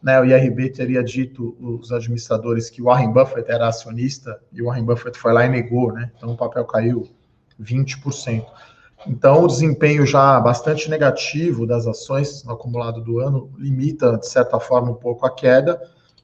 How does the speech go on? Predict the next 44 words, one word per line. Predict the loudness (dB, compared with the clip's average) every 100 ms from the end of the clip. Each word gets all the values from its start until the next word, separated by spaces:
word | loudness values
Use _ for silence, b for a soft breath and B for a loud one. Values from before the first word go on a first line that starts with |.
| _ -2
né? | 0 2
Mas | 2 2
eu | 2
acho | 2 0
que | 0
é, | 0 -2 -8 -20 _
continua | -8 -6 -4 0 4 6 6
aí | 6
o | 2
fluxo | 0 -6 -6 -4 -4 -4 B B B B
negativo. | 0 4 4 4 0 4 4
Acho | 2
que | 2
vai | 2
demorar | 4 4 4
um | 0
tempo, | -2 -4 -4 -2
né, | -2 -2
pra | -2
nova | 0 0 0 -2 -4 -8 _ _
diretoria, | -16 -10 -10 -10 -8 -4 -4 -6 -10 _ _ -10
né, | -6 -6
enfim, | -6 -6 -8 _ b b b b b b _
fi-, | -18 -18
fi-, | -16 -18 -18 _
sab-, | -4 2 2 0 -12 -20 _
ficar | -12 -2 2
bastante | 2 2 2 0
por | -2 0
dentro | 4 4 4 4
ali | 4
dos | 2 2
números. | 2 4 4 6
Eu | 4
acho | 2
que | 2
vai | 0
ter | 0
ainda | 0 0
muito | 0 0 2
ajuste | 4 4 0 0 -2
a |
ser | -2 -6
feito. | -8 -4 -4 -4 -8